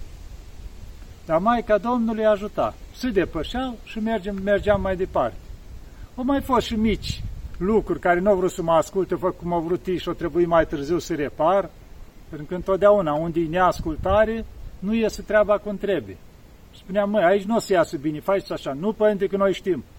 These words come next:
Și bineînțeles, își ia rău. Și după aia trebuia eu, pe cheltuiala mea, să repar lucrul ceala. Deci v-am spus un pic ca să vedeți și partea asta lantă.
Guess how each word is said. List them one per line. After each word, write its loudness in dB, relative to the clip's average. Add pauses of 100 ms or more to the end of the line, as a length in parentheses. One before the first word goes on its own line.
(220)
Și -14
bineînțeles, -2
își -8
ia 2
rău. -2 (1500)
Și -20
după -2
aia 4
trebuia 2
eu, -2 (260)
pe -4
cheltuiala 6
mea, 0
să -4
repar 2
lucrul -6
ceala. -2 (1800)
Deci -10
v-am 0
spus -8
un -4
pic -6
ca 4
să -2
vedeți 0
și -6 (120)
partea 2
asta 0
lantă. -4